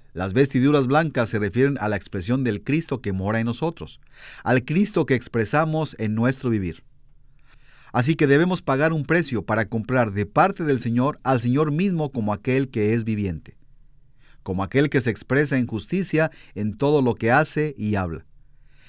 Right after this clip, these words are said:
Esto no es una doctrina. La Odisea tenía mucho conocimiento doctrinal y muy poca realidad en la experiencia. También se habla de comprar colirio para ungir los ojos, para que veamos. Esto hace alusión al Espíritu que nos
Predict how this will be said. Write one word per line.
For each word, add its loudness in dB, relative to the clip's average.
Esto 4
no 4
es 0
una 4
doctrina. -2
La 4
Odisea 2
tenía 0
mucho 0
conocimiento 0
doctrinal -2
y -2
muy 4
poca -2
realidad 0
en -2
la -2
experiencia. -6
También 0
se 4
habla 6
de 2
comprar 0
colirio 4
para 0
ungir 0
los 0
ojos, -2
para 4
que 6
veamos. 4
Esto 6
hace 6
alusión 2
al 4
Espíritu 0
que -2
nos -4